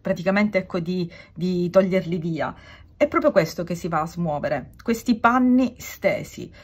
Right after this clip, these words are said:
Per qualcuno si può trattare, sapete quando si dice: "I panni sporchi si lavano in casa", per qualcuno si può trattare invece di panni sporchi che, eh, o hanno sporcato, mentre voi in qualche modo, ecco,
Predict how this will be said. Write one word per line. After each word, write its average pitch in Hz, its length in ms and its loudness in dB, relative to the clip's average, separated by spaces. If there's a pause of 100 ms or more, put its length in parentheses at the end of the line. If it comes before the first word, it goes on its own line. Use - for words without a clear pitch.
Per 240 160 -4
qualcuno 302 340 2
si - 140 -4
può 196 120 0
trattare, 254 880 2
sapete 208 360 -2
quando 190 260 0
si 190 140 -6
dice: 196 500 2 (240)
"I 190 100 -4
panni 202 280 2
sporchi 202 480 0
si 185 100 -4
lavano 185 240 0
in 262 140 2
casa", 185 640 2
per 302 160 2
qualcuno 214 340 0
si 190 100 -4
può 196 140 -2
trattare 247 380 2
invece 185 300 0
di 175 100 -2
panni 214 320 2
sporchi 190 520 0
che, 165 280 -2 (260)
eh, 160 480 2
o 220 240 4
hanno 196 300 2
sporcato, 202 960 -2
mentre 185 340 0
voi 190 460 6
in 180 80 -4
qualche 180 240 -4
modo, 185 260 2
ecco, 175 460 2